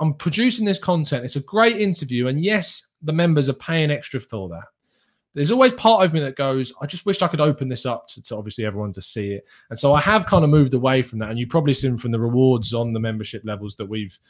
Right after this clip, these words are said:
that there have been tweaks. There may still be some stuff, but there's just, it's just part of me that felt a little bit weird about it. I don't know what it was. It just, you know, I think the Discord server's great. Uh, that as a kind of a, a, a subscription to be in there is, I think, is worth it all. Just the, the community of people that we've built in that group.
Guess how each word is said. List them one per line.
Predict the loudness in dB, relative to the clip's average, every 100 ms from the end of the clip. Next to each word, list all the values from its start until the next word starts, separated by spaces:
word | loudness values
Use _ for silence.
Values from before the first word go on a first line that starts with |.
| -18 -18 -14
that | -10
there | -4 2
have | 2 0
been | -4 -4
tweaks. | -6 -8 -8 -4
There | 0
may | 4
still | 2 4 2
be | 4 -4
some | -6 -14
stuff, | -14 -18 -14
but | -6
there's | -6 0
just, | 0 -2 -10 -6
it's | -2 0
just | -2 0
part | 4 6
of | 6
me | 2
that | 0
felt | -2
a | 0
little | 0
bit | 0 -6
weird | -4 0 2 2
about | 0 -4 -6
it. | -10 -14
I |
don't | -8
know | -6
what | -4
it | -6
was. | -6 -8
It | -8
just, | -10 -20 _ -20 -20 -20 -20 -20 -4
you | -2
know, | 0 -2
I |
think | 0 2
the |
Discord | 4 4 2 0
server's | 2 0 0
great. | -6 -2 0 0 -2 _ -14
Uh, | -8 -6 -6 -8 -4
that | -4 -2
as | -4 -4
a | -8
kind | -6 -6
of | -4
a, | -6 -8
a, | -10 -10 -10 -10
a | -8
subscription | -6 -8 0 0 0 -4
to | -4
be | 2 4 6
in | 6
there | 4 4 4 4
is, | 0 -2
I | -8
think, | -6 -6
is | -6 -6
worth | 0 0 0
it | -6
all. | -4 -4
Just | -6 -10 -14
the, | -16
the | -10 -10
community | -8 -4 -2 -2
of | -4
people | -4 -2 -2
that |
we've | -2 -2
built | 0 0 0 -2
in | -4
that | -2 -2
group. | -2 -2 -2